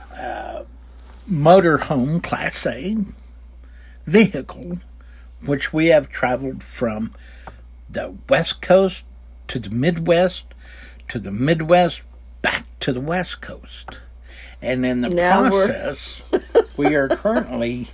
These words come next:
Speaker 1: in the far west, northwest coast of the United States.
Speaker 2: We love it.
Speaker 1: Having to pass through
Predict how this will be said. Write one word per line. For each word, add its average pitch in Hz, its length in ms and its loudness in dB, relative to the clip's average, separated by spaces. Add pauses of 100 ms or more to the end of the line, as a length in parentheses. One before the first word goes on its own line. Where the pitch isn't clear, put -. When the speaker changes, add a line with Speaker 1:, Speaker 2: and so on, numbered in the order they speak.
(240)
Speaker 1:
in 165 260 -2
the 151 300 -4 (320)
far 175 500 4
west, 160 520 2 (580)
northwest 147 960 2
coast 143 680 -8
of 104 200 -6
the 101 100 -8
United - 560 -12
States. - 640 -12 (840)
Speaker 2:
We 220 380 0 (100)
love 185 300 0
it. - 260 -6 (140)
Speaker 1:
Having 165 500 4
to - 140 -4
pass 170 560 2
through 208 720 4